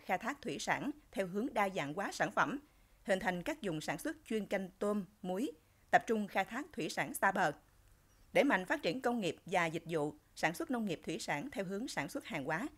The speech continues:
nâng cao giá trị gia tăng, phát triển mở rộng các mô hình sản xuất tiên tiến, mang lại hiệu quả kinh tế cao và bền vững. Xác định tầm quan trọng của ngành thủy sản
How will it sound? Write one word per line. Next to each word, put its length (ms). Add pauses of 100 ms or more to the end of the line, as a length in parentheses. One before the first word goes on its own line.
(180)
nâng 140
cao 200
giá 140
trị 220
gia 160
tăng, 260 (300)
phát 180
triển 220
mở 180
rộng 220
các 140
mô 100
hình 160
sản 200
xuất 260
tiên 160
tiến, 240 (380)
mang 180
lại 200
hiệu 120
quả 260
kinh 140
tế 120 (100)
cao 220 (100)
và 320
bền 200
vững. 180 (1400)
Xác 200
định 240
tầm 220
quan 180
trọng 240
của 120
ngành 200
thủy 200
sản 340